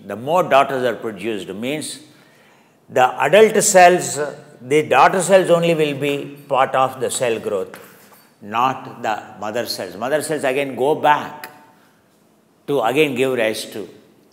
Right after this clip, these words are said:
the daughter cells. So all that matters is the highest number of daughter cells, the cell proliferation is a very critical step. So your eccentric contraction will give rise to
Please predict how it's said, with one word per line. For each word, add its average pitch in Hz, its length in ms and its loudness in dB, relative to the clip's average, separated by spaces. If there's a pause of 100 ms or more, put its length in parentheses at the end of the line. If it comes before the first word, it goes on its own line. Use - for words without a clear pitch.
(100)
the 101 80 -14
daughter 90 320 -10
cells. - 640 -20 (1120)
So - 180 -10
all 165 320 6
that 196 180 4
matters 147 480 0
is 120 300 -4
the 104 100 -2
highest 139 360 -4
number 139 280 -2
of 117 200 -2
daughter 117 280 0
cells, 104 460 -8 (340)
the - 100 -8
cell 151 280 2
proliferation 127 640 -4
is 107 60 -8
a 107 60 -6
very 117 200 -6
critical 107 420 -12
step. - 360 -18 (1160)
So - 120 -12
your 117 240 -2
eccentric 185 720 -2
contraction 143 680 2
will 101 160 -6
give 123 240 -4
rise 117 300 -2
to 110 220 -14